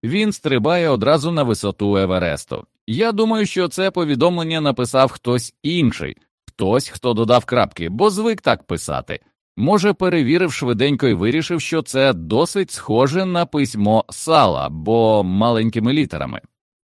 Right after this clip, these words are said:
Я теж про це подумав, коли поліція віддала нам телефон, але вони й слухати нічого не хотіли.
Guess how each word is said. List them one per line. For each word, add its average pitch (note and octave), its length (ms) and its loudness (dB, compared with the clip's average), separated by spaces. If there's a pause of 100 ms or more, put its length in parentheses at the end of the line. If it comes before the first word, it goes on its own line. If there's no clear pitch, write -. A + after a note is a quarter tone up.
Я G2 280 0
теж - 280 -2
про D#2 180 -6
це E2+ 180 -8
подумав, C3+ 480 0
коли G#2+ 280 0
поліція C3+ 680 0
віддала D3 520 4
нам D#3+ 160 0
телефон, A2+ 540 0 (360)
але A2+ 240 2
вони A#2+ 280 4
й A2+ 40 4
слухати A2+ 460 0
нічого G2+ 340 0
не G2+ 100 0
хотіли. D2 420 -4